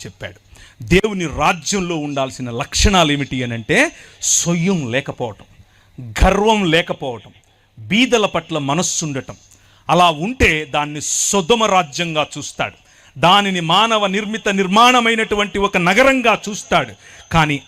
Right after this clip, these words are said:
ఆయన రాజ్యం నీ పొరుగు వారిని ప్రేమించటం, ఆయన రాజ్యం నీ దేవుడైన యెహోవాను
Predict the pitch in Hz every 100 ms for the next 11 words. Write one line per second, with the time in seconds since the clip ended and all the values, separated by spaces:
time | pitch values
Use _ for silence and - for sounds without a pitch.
0 | 131 165 190 190 170 139 185 170 170 156
1 | 120 - - - 127 123 - 143 147 143
2 | 135 127 120 120 113 110 104 _ _ -
3 | 139 123 117 - - 120 _ _ - 135
4 | 151 160 143 160 190 139 165 143 127 -
5 | _ - 147 147 123 170 180 165 160 147
6 | 143 127 165 190 165 151 143 131 131